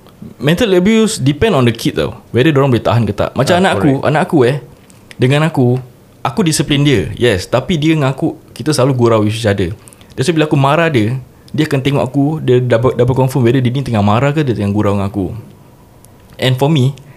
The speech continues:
Speaker 1: aku tak suka jadi bapak tau. Pasal aku punya orang very playful. So, bila aku nak disiplin anak aku kan, aku kira aku act as a dad. Nanti bila belakang tabir kan, aku macam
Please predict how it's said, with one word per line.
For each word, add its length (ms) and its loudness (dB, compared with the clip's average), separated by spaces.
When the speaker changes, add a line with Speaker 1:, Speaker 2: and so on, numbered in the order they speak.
Speaker 1:
aku 180 -6
tak 120 0
suka 120 -4
jadi 140 2
bapak 300 2
tau. 240 -8
Pasal 220 -4
aku 100 -10
punya 160 0
orang 100 0
very 240 2
playful. 480 -2
So, 160 -8
bila 180 0
aku 120 -2
nak 80 -2
disiplin 300 -2
anak 220 0
aku 160 0
kan, 200 0
aku 400 -2
kira 280 -2
aku 280 -2
act 240 -6
as 160 -4
a 60 2
dad. 260 0
Nanti 220 -2
bila 180 0
belakang 320 0
tabir 320 0
kan, 120 4
aku 160 0
macam 180 2